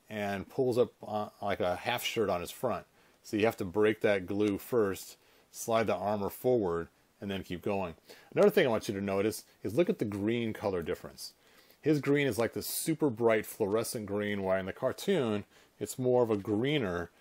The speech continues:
darker green. And so a lot of people complained about the green not matching correctly. Um,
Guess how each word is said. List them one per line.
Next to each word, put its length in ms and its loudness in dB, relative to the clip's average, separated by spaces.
darker 400 4
green. 380 -6
And 80 -4
so 120 2
a 20 6
lot 200 8
of 60 0
people 160 4
complained 520 -2
about 260 4
the 80 -6
green 460 -2
not 240 -2
matching 480 -6
correctly. 540 -4
Um, 300 4